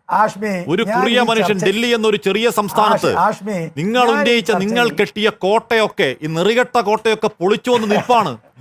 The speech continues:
Speaker 2: എന്തൊരു വിര-, എന്തൊരു രാഷ്ട്രീയ വിന്യാസമാണത് നോക്കൂ, ശ്രീ ബി ഗോപാലകൃഷ്ണൻ.
Speaker 1: അതെ.
Speaker 2: അല്ലേ?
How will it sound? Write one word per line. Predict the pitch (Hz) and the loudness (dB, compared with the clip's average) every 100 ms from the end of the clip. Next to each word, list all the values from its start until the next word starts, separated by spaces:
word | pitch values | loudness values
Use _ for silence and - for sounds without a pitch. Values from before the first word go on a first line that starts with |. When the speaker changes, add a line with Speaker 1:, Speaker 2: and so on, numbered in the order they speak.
| 135 | -4
Speaker 2:
എന്തൊരു | 185 226 277 | -2 -2 -2
വിര-, | 254 175 139 147 | -2 -4 -2 -2
എന്തൊരു | 139 127 190 262 | 0 0 -2 -2
രാഷ്ട്രീയ | 202 156 196 - 247 254 | 0 2 0 -2 -2 0
വിന്യാസമാണത് | 240 165 151 185 254 269 269 269 254 | 0 -2 -6 -2 0 2 2 2 0
നോക്കൂ, | 214 220 262 | 0 -2 -2
ശ്രീ | 233 | -4
ബി | 233 240 | -2 2
ഗോപാലകൃഷ്ണൻ. | 254 254 247 285 - - 214 _ _ _ - | 2 2 0 -2 -10 -16 -20 _ _ _ -12
Speaker 1:
അതെ. | 147 202 180 131 _ _ _ _ _ _ _ _ _ _ _ _ _ _ _ _ _ _ - | -6 -2 -2 -4 _ _ _ _ _ _ _ _ _ _ _ _ _ _ _ _ _ _ -10
Speaker 2:
അല്ലേ? | 175 240 127 | -2 0 0